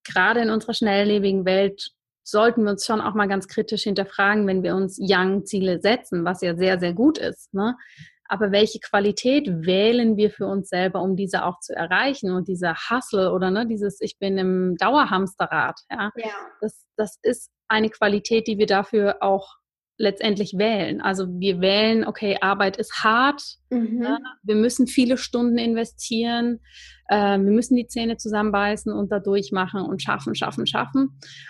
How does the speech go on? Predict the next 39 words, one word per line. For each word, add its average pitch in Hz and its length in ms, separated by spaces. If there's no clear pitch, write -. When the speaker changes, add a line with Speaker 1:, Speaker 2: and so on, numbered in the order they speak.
Speaker 1:
Oder 233 360
eben, 262 320
wenn 208 180
wir 202 60
das 202 180
Yin 208 240
mehr 220 160
einladen, 214 380
dass 208 120
wir 196 120
wirklich 202 240
sagen 196 220
können, 190 260
natürlich 339 440
müssen 196 280
wir 180 160
auch 180 100
die - 140
Arbeit 175 320
erledigen, 175 580
ja, 202 320
aber 208 400
Speaker 2:
Mhm. 220 220
Speaker 1:
vielleicht 208 320
können 220 160
wir 214 80
das 220 240
auf 208 140
eine 208 100
ganz 202 200
andere 208 260
Art 208 180
und 202 100
Weise 214 380
und 202 160
mit 202 180
mehr 208 160
Intuition 214 840
und, 196 400